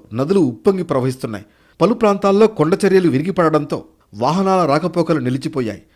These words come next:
గంగానది ప్రమాద స్థాయిని దాటి ప్రవహిస్తోంది.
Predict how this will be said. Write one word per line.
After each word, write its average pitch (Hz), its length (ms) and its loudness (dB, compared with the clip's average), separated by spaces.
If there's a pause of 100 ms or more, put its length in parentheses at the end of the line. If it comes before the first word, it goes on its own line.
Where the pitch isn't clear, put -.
(340)
గంగానది 151 460 2 (200)
ప్రమాద 143 300 0
స్థాయిని 175 420 2
దాటి 156 300 2
ప్రవహిస్తోంది. 127 760 -4